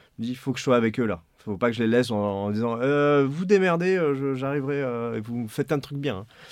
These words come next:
Fallait que je sois là avec eux. <laughs> Euh, au,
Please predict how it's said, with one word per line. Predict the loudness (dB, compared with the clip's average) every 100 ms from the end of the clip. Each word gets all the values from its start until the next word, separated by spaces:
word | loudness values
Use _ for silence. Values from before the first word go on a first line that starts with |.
| -20 -20
Fallait | -4 -2
que | -2
je | 0
sois | 0
là | 2
avec | 0 0 0
eux. | -2 -8 -14 -12 -10 -8
<laughs> | -6 -6 -6 -10 -8 -10 -8
Euh, | -4 -4 -2 -4 -6 -8 -10 -14 -20 _ -20 -20 -12
au, | -10